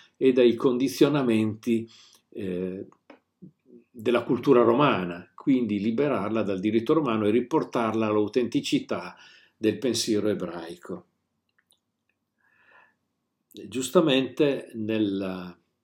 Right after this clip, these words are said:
nell'enciclica Fides et Ratio, eh, Giovanni Paolo secondo, sicuramente con la, con l'aiuto e il lavoro dell'allora cardinale Ratzinger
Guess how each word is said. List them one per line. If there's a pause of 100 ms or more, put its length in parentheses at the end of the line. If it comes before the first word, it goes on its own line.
(1040)
nell'enciclica
Fides
et
Ratio, (840)
eh,
Giovanni
Paolo
secondo, (1080)
sicuramente
con
la, (200)
con
l'aiuto (260)
e
il
lavoro
dell'allora
cardinale
Ratzinger